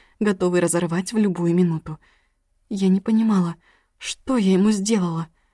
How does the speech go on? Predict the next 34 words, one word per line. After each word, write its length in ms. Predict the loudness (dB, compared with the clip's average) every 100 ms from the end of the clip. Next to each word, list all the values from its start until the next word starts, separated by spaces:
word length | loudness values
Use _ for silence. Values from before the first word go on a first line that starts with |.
| _ _ -4
Мы 160 | 0
даже 260 | 2 2 4
не 140 | 4
знакомы. 560 | 2 0 0 0 0 -6 _ _ _ _ _ _
Среди 360 | -6 -4 0 0
стольких 440 | 0 -4 -4 -8
свидетелей 680 | -2 0 0 0 0 -2 -4 _ _
вряд 280 | -2 0 0
ли 80 | 0
бы 120 | 0
он 100 | 0
стал 260 | 0 -2 0
меня 260 | 2 2
убивать. 480 | 0 0 -2 -6 -10 _ _ _ _ _
Но 160 | 4 6
инстинкт 500 | 4 2 0 0 -2
самосохранения 1000 | 0 0 -2 -4 -2 0 0 0 0
вопил 460 | 0 -2 -2 -4 -4 -14 0
уносить 460 | 2 4 2 -2 -2
от 100 | 2
него 220 | 2 2
ноги. 360 | 0 -4 -6 -12 _ _ _ _ _
Я 160 | 2 4
не 140 | 4
видела 300 | 4 4 4
ни 100 | 4
одной 260 | 2 0 0
причины 440 | -4 -4 0 0
не 120 | 0
прислушиваться 680 | -2 -2 -2 -4 -6 -6 -6
к 60 | -4
своему 340 | -2 0 2
внутреннему 580 | 0 0 0 2 2 2
голосу, 500 | 0 -2 -4 -6